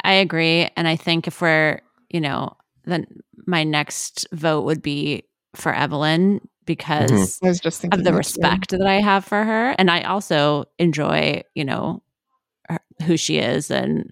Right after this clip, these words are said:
Speaker 1: watching her interact with the other chefs. But it's just, there's this, like, consistency and confidence. And I mean, I think she could win the whole thing, but also f-,
Speaker 2: Right.
Speaker 1: fan
Speaker 2: This, so
Speaker 1: favorite.
Speaker 2: this is my issue that I've always had with fan favorite is I feel like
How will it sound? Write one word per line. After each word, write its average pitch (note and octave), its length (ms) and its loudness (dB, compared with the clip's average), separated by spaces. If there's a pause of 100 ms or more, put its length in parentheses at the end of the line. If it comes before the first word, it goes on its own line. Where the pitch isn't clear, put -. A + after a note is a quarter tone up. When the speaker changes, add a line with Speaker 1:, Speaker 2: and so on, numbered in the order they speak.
Speaker 1:
watching D#3 300 -2
her - 80 -2
interact - 320 -2
with - 100 -12
the - 60 -4
other - 160 -2
chefs. - 380 -4
But - 240 0
it's - 120 -6
just, - 240 -4
there's D3+ 280 -4
this, - 240 -14
like, - 180 -6
consistency D3+ 960 -4
and - 200 -4
confidence. C#3+ 800 -2
And F#2 400 -4 (1040)
I F#3 60 2
mean, F#3 80 4
I E3+ 80 4
think F#3 160 4
she - 120 -2
could D#3+ 120 -4
win D#3 240 2
the C#3+ 60 2
whole C#3+ 140 0
thing, D3+ 340 0
but D#3 100 0
also - 280 -2
f-, - 140 -8 (240)
Speaker 2:
Right. A3+ 200 6
Speaker 1:
fan D#3 80 2
Speaker 2:
This, B3+ 100 0
so - 100 -2
Speaker 1:
favorite. - 180 4
Speaker 2:
this E4+ 180 2
is E4 140 6
my E3 500 4
issue C#3 320 2
that B2 100 6
I've A2+ 120 4
always C3+ 240 4
had B2 120 0
with A2+ 140 0
fan A2 220 0
favorite A2 300 2
is G#2 100 0
I A#2 80 0
feel G3+ 340 -2
like C#3 260 2